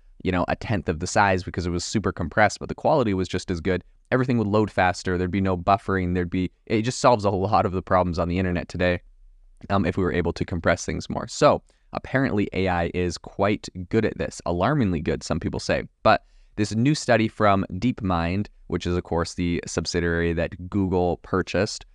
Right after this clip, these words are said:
um, the A I studio that Google owns now, um,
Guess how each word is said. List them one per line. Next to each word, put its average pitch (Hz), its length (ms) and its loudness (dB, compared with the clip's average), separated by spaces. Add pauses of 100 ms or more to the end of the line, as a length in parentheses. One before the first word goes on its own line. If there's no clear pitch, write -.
(220)
um, 87 280 0
the - 140 -2
A 92 120 2
I 85 160 2
studio 85 400 0
that 78 80 0
Google 92 260 0
owns 85 300 -2
now, 90 240 -2 (440)
um, 101 300 2